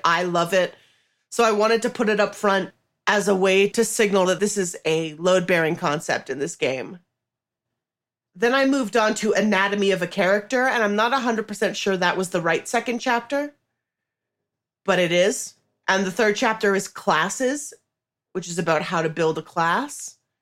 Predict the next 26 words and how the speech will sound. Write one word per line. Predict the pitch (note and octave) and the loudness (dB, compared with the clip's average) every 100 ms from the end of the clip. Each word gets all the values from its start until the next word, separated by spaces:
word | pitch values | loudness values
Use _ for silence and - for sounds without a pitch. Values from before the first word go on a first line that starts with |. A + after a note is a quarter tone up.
| _ _ _ _ _ | _ _ _ _ _
And | G#3+ | 2
then | A3+ G#3+ | 2 2
finally | - A3 A3 A3 G#3+ G#3 | 0 0 2 2 0 -2
Challenges, | - G3+ E3+ E3 D#3 C#3 - | -2 0 2 0 -2 -4 -6
which | E3+ E3+ | -10 -10
is | E3 | -8
about | D#3 D#3 D3 | -4 -2 -2
the | D3+ D3 D3+ E3+ | -6 -12 -8 -6
encounter | E3+ G3 F#3+ G3 F#3+ | -2 -2 -2 -2 -6
system | - F#3 G3 F#3 | -8 -8 -4 -2
and | F#3 D3 D#3+ E3+ | -2 -2 -2 -4
the | D#3 D#3 D3 | -6 -6 -6
advancement | C#3 C#3 C#3+ D#3+ E3 | -2 -4 -6 -12 -14
system. | - - - - F#3 _ _ _ _ _ _ _ _ _ _ _ _ _ _ | -16 -16 -16 -16 -20 _ _ _ _ _ _ _ _ _ _ _ _ _ _
And | G3+ | 0
I'm | G#3+ | 2
not | A3 G#3 | 2 2
a | |
hundred | A3 C4+ G#3+ | 2 0 0
percent | G#3+ A#3 G3 | -2 0 0
sure | G3+ G#3 | 0 0
that's | F3+ E3+ E3+ | 2 0 0
where | F#3 | -2
that | D#3+ D3 | 0 -2
belongs | D#3+ C#3+ C#3 D3 D#3+ | -4 -4 -4 -4 -2
either. | C#3 E3 C#3 C3 F#3+ | -2 -2 -4 -4 -8